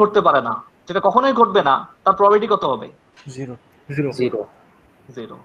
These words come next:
Speaker 1: right। আরেকটা হচ্ছে unlikely। Unlikely হচ্ছে যেটা না হওয়ার সম্ভাবনাই বেশি, না হওয়ার সম্ভাবনাই
Speaker 2: বেশি, বেশি।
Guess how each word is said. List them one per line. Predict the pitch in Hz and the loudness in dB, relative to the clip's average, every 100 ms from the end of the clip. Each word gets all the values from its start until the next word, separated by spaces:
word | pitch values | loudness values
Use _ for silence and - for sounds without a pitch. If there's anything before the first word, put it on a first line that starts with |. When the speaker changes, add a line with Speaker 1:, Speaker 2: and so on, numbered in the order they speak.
| - | -10
Speaker 1:
right। | 131 - - - - _ _ _ _ _ _ - | -10 -10 -20 -20 -20 _ _ _ _ _ _ -2
আরেকটা | 202 233 | 0 2
হচ্ছে | - - 220 202 208 _ _ 202 | 2 0 -2 -2 -6 _ _ 2
unlikely। | 247 247 226 160 - - 120 - _ _ _ _ _ _ _ _ _ _ - | 2 2 0 0 -6 -16 -18 -18 _ _ _ _ _ _ _ _ _ _ -6
Unlikely | 226 247 262 262 | -4 -4 -4 -6
হচ্ছে | 254 262 240 233 | -6 -6 -4 -4
যেটা | 240 233 233 214 190 | -6 0 2 2 0
না | 180 190 | 2 4
হওয়ার | 233 233 | 4 4
সম্ভাবনাই | 214 190 190 190 156 147 | 2 2 2 0 -2 -2
বেশি, | 156 - 117 _ _ _ _ _ _ _ _ _ 143 | -2 -6 -14 _ _ _ _ _ _ _ _ _ 0
না | 143 | 2
হওয়ার | 160 196 | 4 2
সম্ভাবনাই | 202 196 214 294 415 - _ _ - | 2 -2 0 -2 -2 -8 _ _ -20
Speaker 2:
বেশি, | 131 - - _ _ 135 | -18 -18 -20 _ _ -10
বেশি। | 135 | -8